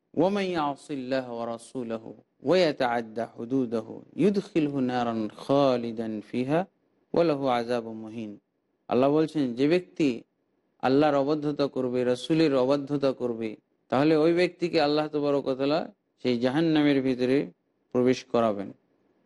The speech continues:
অবাধ্যতা করবে এবং তার সীমারেখা অতিক্রম করবে, তাহলে আল্লাহ তাবারক ওয়া তাআলা তাকে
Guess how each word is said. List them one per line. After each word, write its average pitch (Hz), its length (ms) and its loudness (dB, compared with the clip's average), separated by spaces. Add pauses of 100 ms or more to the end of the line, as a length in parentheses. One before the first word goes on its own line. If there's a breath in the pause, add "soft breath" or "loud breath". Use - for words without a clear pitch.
(380)
অবাধ্যতা 151 560 0
করবে 165 520 -2
এবং 190 460 2 (500)
তার 147 300 0
সীমারেখা 202 720 -2
অতিক্রম 156 560 -2
করবে, 110 460 -8 (800)
তাহলে 139 240 2
আল্লাহ 139 240 2
তাবারক 143 340 0
ওয়া 135 100 -2
তাআলা 139 200 0
তাকে 135 460 -2